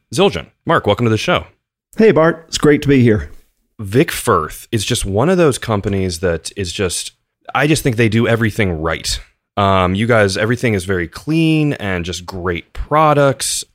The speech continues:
Speaker 1: We're gonna get to the drumstick stuff, but first, I think we need to take it way back and learn about the man, Vic Firth, uh, that the company's named after. And I wanna preface that with, I've had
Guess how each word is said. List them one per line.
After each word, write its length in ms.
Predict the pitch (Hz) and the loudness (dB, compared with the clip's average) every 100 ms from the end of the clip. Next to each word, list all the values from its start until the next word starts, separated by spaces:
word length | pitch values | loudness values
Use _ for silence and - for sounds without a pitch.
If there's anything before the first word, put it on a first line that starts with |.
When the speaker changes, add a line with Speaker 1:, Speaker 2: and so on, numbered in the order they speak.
| _ | _
Speaker 1:
We're 140 | 110 143 | 0 2
gonna 140 | 165 | 2
get 300 | 107 123 127 | 2 2 0
to 80 | 101 | -2
the 80 | 87 | -4
drumstick 520 | 80 78 78 - 76 | -4 -6 -6 -8 -8
stuff, 380 | - - 73 - | -6 -6 -6 -6
but 120 | 90 - | -10 -10
first, 600 | - - 160 87 - - | -6 0 2 2 -2 -4
I 120 | 98 | -4
think 240 | 98 101 101 | -2 -2 0
we 100 | 98 | 0
need 160 | 95 | 0
to 60 | 82 | -2
take 260 | - 90 | -2 -2
it 180 | 87 - _ _ _ _ _ - | -2 -6 _ _ _ _ _ -14
way 340 | 85 92 151 | -4 2 4
back 460 | 110 80 73 - - | 4 0 -2 -6 -6
and 200 | 101 95 | -2 0
learn 200 | 107 131 | 2 2
about 440 | 117 98 92 87 _ - | 2 0 0 -2 _ -18
the 220 | 87 95 | -4 -2
man, 640 | 95 120 110 80 76 87 - | 2 2 0 -2 -6 -10 -14
Vic 300 | 90 92 110 | -6 -2 -2
Firth, 640 | - - 92 80 - - - _ _ | -4 0 0 0 -4 -14 -18 _ _
uh, 280 | 90 85 85 | -4 -2 -2
that 140 | 85 | -6
the 60 | 87 | -8
company's 440 | 92 95 90 82 | -6 -4 -4 -6
named 300 | 92 92 90 80 | -2 -2 -2 -2
after. 560 | 76 - 80 78 82 - _ _ _ - | -4 -6 -6 -4 -6 -10 _ _ _ -6
And 100 | 87 | -2
I 20 | |
wanna 180 | 87 85 | 0 -2
preface 400 | - 98 85 - | -2 0 -2 -2
that 260 | 113 143 - | -2 0 0
with, 260 | 85 78 - | -2 -2 -4
I've 160 | 117 | -2
had 280 | 143 123 85 | 0 -2 -4